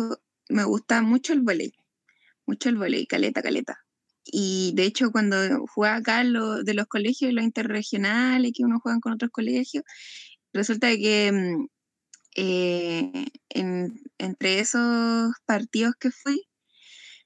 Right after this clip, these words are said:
me estaban llamando de, pa' jugar como por la región, po. Ya, y yo dije, "Oh, bacán", así dije, "Oh, voy a subir de nivel", y, y me gustaba caleta, pues, me gustaba mucho el,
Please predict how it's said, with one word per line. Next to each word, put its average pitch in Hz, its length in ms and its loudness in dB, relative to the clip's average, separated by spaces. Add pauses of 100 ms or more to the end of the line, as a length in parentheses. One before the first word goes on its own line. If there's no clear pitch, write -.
(120)
me 185 120 2
estaban 214 400 2
llamando 220 420 4
de, 202 500 -2
pa' 202 80 -2
jugar 208 360 -2
como 202 560 -2 (220)
por 208 160 0
la 185 100 0
región, 233 340 0
po. - 180 -12 (1500)
Ya, 170 400 2
y 170 140 2
yo 147 60 4
dije, - 240 -2
"Oh, - 180 0
bacán", 196 480 0
así 220 180 -2
dije, 220 160 -4
"Oh, 190 80 -2
voy 202 100 0
a 220 40 0
subir 196 200 -2
de 196 80 -2
nivel", 196 500 0
y, 196 280 -2
y 208 40 0
me 202 100 2
gustaba 240 380 -2
caleta, 285 380 0
pues, 240 140 4
me 247 60 6
gustaba 269 300 2
mucho 277 260 4
el, 277 120 4